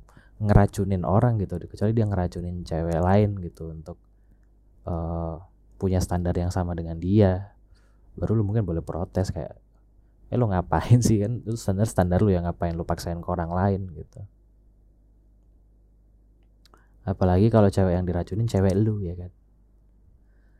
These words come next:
Cewek lu selama ini damai-damai aja, membonceng di atas Supra lo yang, eh, kap lampu depannya udah geter gitu kan, yang speedometernya udah nggak jalan lagi,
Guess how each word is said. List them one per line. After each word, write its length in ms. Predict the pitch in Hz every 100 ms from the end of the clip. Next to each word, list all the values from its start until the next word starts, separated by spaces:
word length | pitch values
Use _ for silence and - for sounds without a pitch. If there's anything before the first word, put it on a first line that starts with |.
| _ _ _ _ _ -
Cewek 320 | 92 90 -
lu 160 | 107 117
selama 320 | 104 98 95
ini 160 | 107
damai-damai 560 | 101 95 90 92 90 87
aja, 720 | 87 87 98 104 104 110 110 - _ _ _ -
membonceng 560 | 92 92 87 87 92 90
di 100 | 87
atas 460 | 80 - 90 -
Supra 400 | 92 85 87 87
lo 160 | 85 87
yang, 500 | 87 87 90 87 87 - _ _ _ _ -
eh, 160 | 92 85
kap 160 | - 98 92
lampu 240 | 90 87
depannya 400 | 92 - 87 87
udah 120 | 90 87
geter 340 | 90 - 196 - 98
gitu 120 | 90 90
kan, 240 | 90 98 101 _ _ _ _ -
yang 80 | 90
speedometernya 640 | - 98 92 90 90 92
udah 100 | 90 90
nggak 140 | 87
jalan 220 | 95 90 87
lagi, 640 | 82 82 90 95 101 104